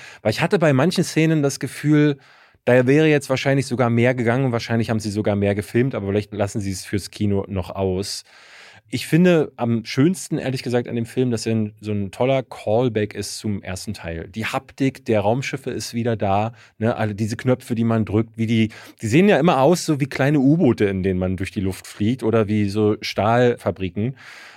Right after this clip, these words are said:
Und dann hast du natürlich auch so Dinge, die im Hintergrund stehen. Den ersten Teil kennst du ja sicherlich noch, diesen Vogel, der so hin und her wippt, den sieht man natürlich auch und es gibt noch andere Dinge, die man erkennen kann.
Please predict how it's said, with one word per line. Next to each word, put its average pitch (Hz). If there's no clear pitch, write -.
Und 110
dann 113
hast 127
du 117
natürlich 143
auch 110
so 120
Dinge, 160
die 123
im 113
Hintergrund 143
stehen. 151
Den 110
ersten 117
Teil 117
kennst 120
du 131
ja 117
sicherlich 120
noch, 113
diesen 110
Vogel, 135
der 107
so 104
hin 110
und 104
her 120
wippt, 113
den 104
sieht 117
man 120
natürlich 110
auch 110
und 107
es 98
gibt 110
noch 107
andere 131
Dinge, 117
die 107
man 107
erkennen 113
kann. 110